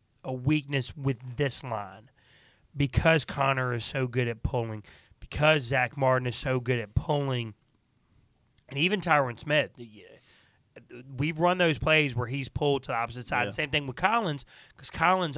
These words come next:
Speaker 1: also played guard with us until he solidified the right tackle position. He
Speaker 2: Yep.
Speaker 1: started as a guard. The fact that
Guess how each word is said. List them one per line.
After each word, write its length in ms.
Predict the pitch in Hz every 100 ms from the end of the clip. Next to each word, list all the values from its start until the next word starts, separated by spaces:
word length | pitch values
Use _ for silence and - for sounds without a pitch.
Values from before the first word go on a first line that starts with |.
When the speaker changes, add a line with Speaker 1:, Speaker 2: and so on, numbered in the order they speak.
| -
Speaker 1:
also 340 | 147 160 156
played 360 | 135 135 120 113
guard 440 | 147 147 185 180
with 200 | 135 120
us 260 | 117 107 104 _ _ _ -
until 360 | 151 - 156 143
he 80 |
solidified 680 | 131 - 135 135 120 131 117
the 60 | 120
right 240 | 113 110
tackle 360 | - 147 135 135
position. 340 | 113 107 107
He 60 | 127
Speaker 2:
Yep. 60 | 147
Speaker 1:
started 460 | 101 143 156 143
as 140 | 123 113
a 40 |
guard. 520 | 107 120 147 131 113 101 _ _ _ _ _ _ _ _ - - _ _ _ _ _
The 140 | 175 156
fact 320 | - 180 180
that 140 | 165